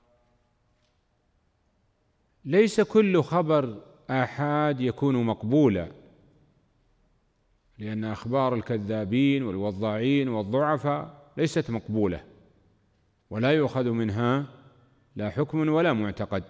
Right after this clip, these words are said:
وإنما المعول عليه صحة الإسناد وعدم الوجو-، وعدم وجود المعارض للخبر،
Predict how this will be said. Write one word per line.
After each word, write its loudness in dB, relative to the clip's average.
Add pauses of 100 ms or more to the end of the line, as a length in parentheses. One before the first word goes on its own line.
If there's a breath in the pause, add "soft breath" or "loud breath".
(4000)
وإنما 0
المعول 4
عليه 4 (1900)
صحة 0
الإسناد 2 (1400)
وعدم 4
الوجو-، 0
وعدم 2
وجود 2
المعارض 2
للخبر، 0